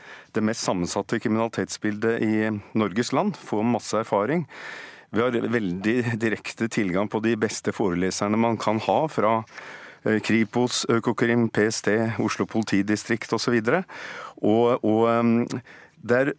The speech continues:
veldig mange som søker seg, eh, til Politihøgskolen når den ligger i Oslo, for de ønsker å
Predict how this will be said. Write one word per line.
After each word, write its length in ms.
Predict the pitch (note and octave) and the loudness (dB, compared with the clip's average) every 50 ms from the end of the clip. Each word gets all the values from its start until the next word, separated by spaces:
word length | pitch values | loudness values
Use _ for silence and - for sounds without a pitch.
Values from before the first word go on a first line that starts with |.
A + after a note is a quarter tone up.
| _ _ _ | _ _ _
veldig 240 | - B2+ A#2+ G#2 A2 | -2 0 2 2 2
mange 220 | C3 C3 G#2 F#2 F2+ | 2 4 2 2 2
som 100 | - C3+ | 0 0
søker 640 | - - - C#3 G2+ E2+ - - - - G2+ F#2+ | 0 2 2 2 2 0 -2 -6 -6 -2 -2 0
seg, 300 | - - B2+ C3 C3 B2 B2+ _ | 0 0 0 0 0 -2 -6 _
eh, 160 | - C#3 A#2+ A#2 A2 | -4 -2 -2 -2 -2
til 300 | - - G2+ G#2 A2+ A2 - - - - - | -2 0 0 2 0 0 -4 -8 -16 -10 -4
Politihøgskolen 680 | - B2 A2+ - G#2+ G2 G2+ G#2+ - - A2 A#2 B2 B2 A#2 | -4 -2 0 2 2 2 2 2 0 0 2 2 4 4 2
når 140 | B2 A#2+ A#2+ | 2 4 2
den 160 | B2 A#2+ G#2 | 2 4 2
ligger 240 | G#2 G2 A#2+ C3+ C#3 | 2 2 2 2 2
i 20 | |
Oslo, 240 | B2 - - D#3 D#3+ | 2 0 0 -2 -2
for 160 | - A#2 A#2+ | 0 0 0
de 80 | B2+ C3 | 2 2
ønsker 400 | A2 F2 D2 - - - A2+ A#2 | 2 0 0 -2 -2 -2 0 2
å 80 | B2+ | 2